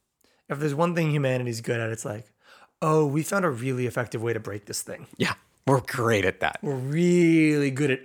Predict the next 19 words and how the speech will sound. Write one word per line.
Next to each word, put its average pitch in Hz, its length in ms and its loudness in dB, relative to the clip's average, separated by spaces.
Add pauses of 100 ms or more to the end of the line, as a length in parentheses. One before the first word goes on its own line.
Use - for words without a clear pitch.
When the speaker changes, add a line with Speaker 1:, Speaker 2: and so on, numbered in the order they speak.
Speaker 1:
unmaking 135 640 -2
something. - 460 -6 (200)
Speaker 2:
So - 200 4
what 208 200 -4
does 147 200 -4
the - 80 -10
General 107 300 -2
Managers 90 360 -2
Association 90 540 -2
do 92 180 -6
when 85 140 -4
they're 170 100 0
finding 107 280 -2
that 80 140 -8
their 92 100 -4
trains 87 400 -8
are 95 160 -4
shut - 260 -8
down? 80 260 -4